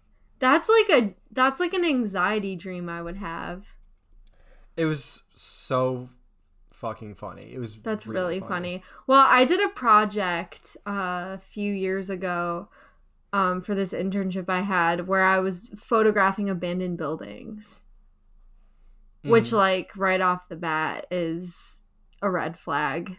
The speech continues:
Speaker 1: Um,
Speaker 2: Mm-hmm.
Speaker 1: and my friend and I thought it would be fun to drive an hour and a half to this abandoned tuberculosis factory.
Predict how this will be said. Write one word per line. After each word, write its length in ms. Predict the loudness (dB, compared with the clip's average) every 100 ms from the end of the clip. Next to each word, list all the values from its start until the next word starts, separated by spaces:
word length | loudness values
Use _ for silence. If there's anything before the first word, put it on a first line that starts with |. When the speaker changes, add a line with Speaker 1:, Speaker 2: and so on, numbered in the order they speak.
| _ -2
Speaker 1:
Um, 100 | 0 0 -2 -6
Speaker 2:
Mm-hmm. 20 | -2
Speaker 1:
and 100 | 0
my 120 | 0
friend 280 | 2 2 4
and 120 | 4
I 140 | 2 0
thought 200 | 0 0
it 60 |
would 140 | -2 -2
be 120 | -4
fun 360 | -2 -2 0 0
to 100 | -2
drive 500 | 0 2 2 -2 -6
an 100 | -4
hour 260 | -2 0 0
and 80 | 0
a 40 |
half 360 | 0 0 0 -6 -20 -20 _
to 80 | 2
this 200 | 4 6
abandoned 720 | 2 2 0 2 2 2 0
tuberculosis 920 | -2 -6 -4 -4 -6 -4 -4 -6 -6 -2
factory. 880 | 0 0 -2 -4 0 2 2 -2